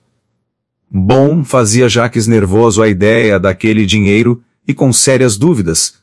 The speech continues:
dúvida se se assentou tem base sobre a maneira de repartir Godofredo. De resto,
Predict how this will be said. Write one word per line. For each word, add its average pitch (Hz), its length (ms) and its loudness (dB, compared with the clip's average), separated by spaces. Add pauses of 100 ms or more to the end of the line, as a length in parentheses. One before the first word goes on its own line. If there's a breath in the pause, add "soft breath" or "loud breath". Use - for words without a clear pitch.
(100)
dúvida 165 400 0
se 139 140 -4
se 135 100 -2
assentou 120 320 0
tem 104 160 0
base 92 500 -2
sobre 131 340 -2
a 123 40 2
maneira 117 460 0
de 113 100 -2
repartir 110 560 -2
Godofredo. 95 680 -2 (500)
De 123 140 -4
resto, 127 480 0